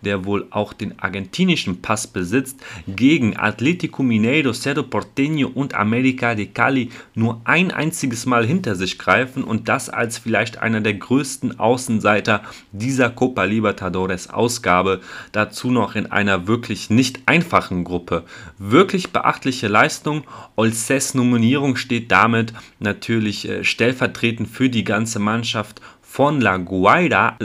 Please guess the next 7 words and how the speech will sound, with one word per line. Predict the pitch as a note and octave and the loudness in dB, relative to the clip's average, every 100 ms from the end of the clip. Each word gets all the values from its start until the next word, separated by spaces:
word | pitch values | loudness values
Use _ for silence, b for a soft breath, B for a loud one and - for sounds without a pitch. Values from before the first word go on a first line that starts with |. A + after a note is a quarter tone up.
| - | -4
aber | C3 D3 A2 F#2 | -2 0 0 0
seine | A2 C#3 A2 | 0 0 0
individuelle | - F3 E3 A#2 B2 A2+ G2 B2 | 0 0 2 2 0 0 0 0
Leistung | G#2+ G#2+ C#3+ - G#2+ | 2 2 0 -2 -4
ist | G#2+ - - | -4 -4 -2
auch | C#3 - | -2 -2
beachtlich. | - - B2 C#3 - B2 A2+ | -8 0 0 0 -4 -6 -6